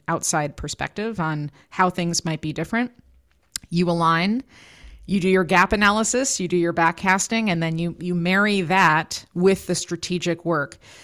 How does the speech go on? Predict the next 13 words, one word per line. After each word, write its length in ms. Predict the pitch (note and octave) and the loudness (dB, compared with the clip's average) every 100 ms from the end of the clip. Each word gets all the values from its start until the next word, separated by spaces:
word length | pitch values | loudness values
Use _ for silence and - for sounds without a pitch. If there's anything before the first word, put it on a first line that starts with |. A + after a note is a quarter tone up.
| - _ _ - | -20 _ _ 0
It 120 | G3+ | 4
takes 240 | A3 G#3 | 4 6
a 60 | A3 | 4
little 420 | G3+ F#3+ A3+ B3+ | 4 4 4 4
bit 220 | G#3+ A3+ | 0 -2
to 100 | - | -2
get 200 | F3+ F#3+ | -2 0
that 180 | F3+ D#3 | 0 0
set 240 | - F3+ | 0 0
up, 260 | D#3 G#3+ - - _ _ - | 0 -4 -6 -18 _ _ 2
but 420 | G3 D#3 D3+ - | 4 4 0 -6
the 80 | E3+ | -8
dividends, 840 | E3+ F#3+ F#3+ G#3 G#3 G#3 G#3 - | 0 0 2 2 2 2 2 0